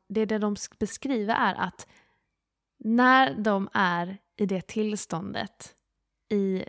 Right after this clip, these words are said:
den metafysiska världen eller i den astrala världen eller vad man nu vill kalla det, så känner de sig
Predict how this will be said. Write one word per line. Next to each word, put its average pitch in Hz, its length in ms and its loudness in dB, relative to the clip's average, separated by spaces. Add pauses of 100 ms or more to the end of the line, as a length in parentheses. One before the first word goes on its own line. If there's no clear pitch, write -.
den 196 180 -2
metafysiska 202 800 -4
världen 175 360 -4
eller 180 140 -4
i 185 60 -2
den 196 180 -2
astrala 180 480 -4
världen 175 360 -4
eller 175 120 -6
vad 196 240 0
man 190 120 0
nu 185 140 0
vill 175 120 -4
kalla 180 340 -6
det, 202 180 -10 (540)
så - 160 -4
känner 220 420 0
de 185 280 -4
sig 180 500 -8